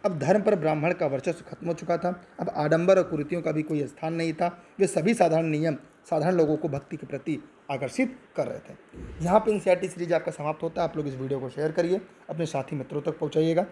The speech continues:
चैनल पे सब्सक्राइब करके बेल आइकन दबाइए। इसकी एक सेपरेट वीडियो अगर आप साथ में चाहते हैं मैराथन के रूप में, तो छः से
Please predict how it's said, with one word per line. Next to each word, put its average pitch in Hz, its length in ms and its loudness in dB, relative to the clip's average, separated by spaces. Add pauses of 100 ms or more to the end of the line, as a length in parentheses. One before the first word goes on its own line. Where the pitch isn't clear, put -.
(360)
चैनल 165 160 0
पे 170 100 -4
सब्सक्राइब 160 400 0
करके 147 180 -2
बेल 143 180 0
आइकन 160 200 -2
दबाइए। 175 160 2
इसकी 180 220 0
एक 196 120 0
सेपरेट 190 360 -2
वीडियो 160 440 2 (240)
अगर 151 160 0
आप 151 80 -2
साथ 147 340 -4
में 165 80 -4
चाहते 139 280 -6
हैं 156 60 0
मैराथन 147 300 0
के 151 100 -2
रूप 139 100 -4
में, 170 120 -4
तो 170 60 -4
छः - 180 -6
से 165 240 -2